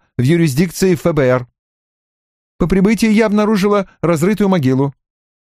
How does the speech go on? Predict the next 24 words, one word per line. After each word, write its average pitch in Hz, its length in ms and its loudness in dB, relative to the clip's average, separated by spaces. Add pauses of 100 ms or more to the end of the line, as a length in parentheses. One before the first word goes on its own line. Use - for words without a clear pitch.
(180)
Внутри 196 420 2
находился 220 580 0
металлический 196 680 0
гроб 160 360 0 (240)
с - 100 -4
останками 185 800 -2 (100)
Флорес 185 600 0
Паркин 156 680 -2
Реджес, 139 720 -2 (360)
погибшей 175 540 0
в - 100 -18
тысяча 165 400 0
восемьсот 135 540 -2 (160)
шестьдесят 160 600 0
втором 160 340 -2
году. 113 380 -2 (960)
Часть 202 380 0
останков 135 580 -2
похищена. 165 680 -2 (640)
На 151 140 0
крышке 196 340 -2
гроба 180 280 0
лежало 175 400 0
тело 190 380 -2